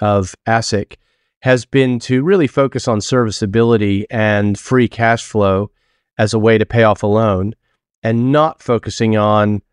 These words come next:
the asset backing that someone has. And we think in an environment where many people's primary asset is their home or the investment properties that they own,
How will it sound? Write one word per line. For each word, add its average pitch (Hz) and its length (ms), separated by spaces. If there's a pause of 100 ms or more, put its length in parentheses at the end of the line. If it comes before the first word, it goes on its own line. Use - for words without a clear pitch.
(120)
the 113 160
asset 120 440
backing 101 640 (320)
that 107 420 (140)
someone 101 400
has. 98 600 (160)
And 113 380 (440)
we 160 300
think 143 280
in 123 80
an 113 120
environment 117 600
where 110 500 (320)
many 131 440
people's 110 400
primary 113 640
asset 107 540 (500)
is 147 220
their 113 220
home 120 340
or 117 100
the 101 140
investment 107 440
properties 98 760
that 104 200
they 104 320
own, 131 420